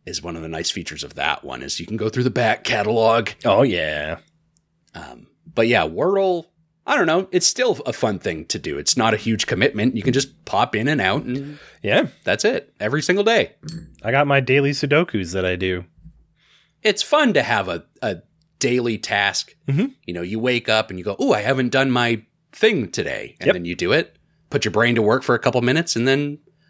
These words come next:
Speaker 1: move on to whatever's next.
Speaker 2: Yeah. I got a,
Speaker 1: You gotta
Speaker 2: I,
Speaker 1: love it.
Speaker 2: I got a Sudoku app on the, uh, g-, Apple Arcade called,
Speaker 1: Uh,
Speaker 2: uh, Good Sudoku.
Speaker 1: Okay, good. I was hoping you would tell me 'cause I might have to check this out.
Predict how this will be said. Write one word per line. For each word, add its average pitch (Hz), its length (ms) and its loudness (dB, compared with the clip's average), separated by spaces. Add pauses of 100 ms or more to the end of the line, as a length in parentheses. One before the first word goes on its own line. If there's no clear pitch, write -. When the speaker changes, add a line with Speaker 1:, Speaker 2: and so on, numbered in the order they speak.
(160)
Speaker 1:
move 131 220 0
on 151 140 4
to 156 60 4
whatever's 156 380 2
next. - 400 -4 (100)
Speaker 2:
Yeah. 123 220 2 (880)
I 135 40 -6
got 139 120 4
a, 131 200 6
Speaker 1:
You 127 80 6
gotta 185 160 4
Speaker 2:
I, - 20 0
Speaker 1:
love 82 180 -6
it. - 160 -10
Speaker 2:
I 143 60 0
got 151 100 4
a 151 40 4
Sudoku 156 500 0
app 156 260 2
on 143 160 4
the, 143 140 4
uh, 143 160 4
g-, 139 160 -6 (680)
Apple 170 580 2 (140)
Arcade 151 680 0 (1400)
called, 120 200 0
Speaker 1:
Uh, - 20 4
Speaker 2:
uh, 113 680 4
Good 147 260 2
Sudoku. 139 760 0 (320)
Speaker 1:
Okay, 92 320 -6
good. 71 260 -6
I 71 80 -6
was 80 120 -4
hoping 101 280 -2
you 78 80 -6
would 76 100 -8
tell 117 140 2
me 92 80 -2
'cause 90 160 -8
I 87 120 -2
might 131 200 0
have 104 140 -6
to - 80 -10
check - 240 -4
this - 160 2
out. 90 260 -2